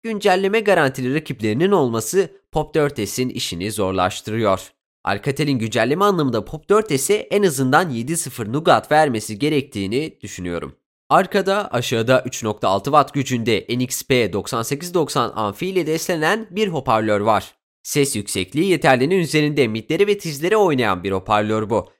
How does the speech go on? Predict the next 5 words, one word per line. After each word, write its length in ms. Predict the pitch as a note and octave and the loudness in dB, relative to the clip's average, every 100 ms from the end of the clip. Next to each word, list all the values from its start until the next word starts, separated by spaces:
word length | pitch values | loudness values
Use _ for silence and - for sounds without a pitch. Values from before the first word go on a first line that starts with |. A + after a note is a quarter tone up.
| _ - | _ -8
Distorsiyonsuz, 960 | G#3+ - G#3 G3 G3+ F#3+ E3+ A3 G#3+ - | -4 2 2 2 2 2 0 -4 -8 -10
nispeten 720 | D#3+ G#3+ - F3+ D3+ G2+ F2 | -8 -8 -2 0 2 0 0
net 180 | A2 F#3+ | -4 -2
sesler 440 | - G3 - F#3 A#3 | 0 0 0 -2 0
alabiliyorsunuz. 920 | G3+ D3 A#2+ B2+ A#2 - B2+ A#2 | 2 0 2 2 2 0 -6 -8